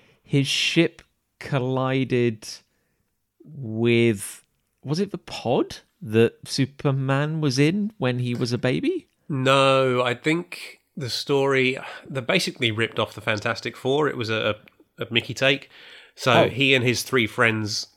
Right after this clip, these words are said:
Speaker 2: get hit by cosmic rays and gain powers, but then the radiation starts to kill them.
Speaker 1: Right.
Speaker 2: And I think Henshaw turn, is the only survivor in the end.
Speaker 1: And it, does he, is he, i-, do, are the powers he's granted, do they make him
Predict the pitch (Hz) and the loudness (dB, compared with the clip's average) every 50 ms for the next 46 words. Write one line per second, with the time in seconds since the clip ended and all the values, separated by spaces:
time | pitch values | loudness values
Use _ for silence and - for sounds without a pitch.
0 | - - 123 113 - - 113 117 - - 107 104 - - 113 104 104 110 104 - | -4 -2 0 0 0 -2 -4 -6 -4 -2 -4 -4 -2 -4 -4 -4 -2 -4 -6 -2
1 | - 107 107 101 101 101 104 98 - - - 104 101 101 95 101 98 98 95 92 | 0 2 2 2 2 0 -2 -4 -4 -6 -6 -6 -4 -2 -2 -2 -2 -2 -4 -4
2 | 117 117 113 104 95 92 95 101 104 - - - - - _ - 67 95 117 117 | -2 0 0 2 0 -2 -4 -6 -6 -8 -10 -14 -20 -18 _ -6 -2 0 2 2
3 | 107 104 101 104 104 101 107 101 98 95 - 117 98 - - 98 - - - - | 2 2 2 4 2 4 4 2 2 2 -2 -6 -6 -4 -4 -4 -4 -6 -8 -6
4 | 123 110 98 95 90 82 80 - _ _ _ _ _ _ _ _ _ _ _ - | -6 -6 -6 -6 -8 -12 -12 -16 _ _ _ _ _ _ _ _ _ _ _ -6
5 | 110 107 98 90 - - - - - - _ _ _ _ _ _ _ - 110 101 | -2 -2 -2 -2 -4 -8 -14 -20 -20 -20 _ _ _ _ _ _ _ -6 -4 -4
6 | 95 - 113 104 104 - 113 98 95 - - 113 98 92 - 110 101 98 107 - | -2 -4 -4 -6 -6 -6 -6 -6 -4 -4 -4 -4 -4 -4 -4 -4 -4 -4 -4 -4
7 | 113 104 98 107 98 95 95 92 98 - - 101 98 98 95 95 92 87 90 87 | -6 -4 0 0 0 0 0 -2 -4 -6 -4 -2 0 0 0 0 0 -2 -4 -6
8 | 90 98 101 101 95 98 - - - _ _ _ _ _ _ _ _ _ _ _ | -6 -8 -8 -8 -8 -8 -12 -18 -20 _ _ _ _ _ _ _ _ _ _ _
9 | 107 117 123 - - - 139 127 - - 127 123 117 - 120 113 117 117 113 110 | -4 -2 -2 -4 -4 -4 -6 -6 -2 -2 -2 -2 0 0 0 0 0 0 0 -2
10 | - - - _ _ - 117 - - 113 104 104 104 104 - _ _ _ - 123 | -4 -6 -10 _ _ -8 -6 -4 -2 -2 -2 -2 -2 -4 -6 _ _ _ -6 -6
11 | 107 - 127 - 135 131 120 - - 127 143 117 - - - - - 135 131 131 | -6 -6 0 0 0 0 0 -2 -2 -2 -2 -2 -2 -4 -6 -4 -4 -2 0 0
12 | 131 123 - - 123 113 101 - - 110 104 107 107 101 - 104 90 92 - 104 | 0 -2 -2 -4 -4 -6 -4 -4 -2 0 0 0 -2 -2 -4 -8 -8 -4 -6 -4
13 | 95 101 98 92 90 92 92 98 95 - - - 113 101 101 110 110 110 104 | -2 -2 -2 0 -2 -2 -2 -2 -4 -6 -4 -2 0 0 0 0 -2 -4 -6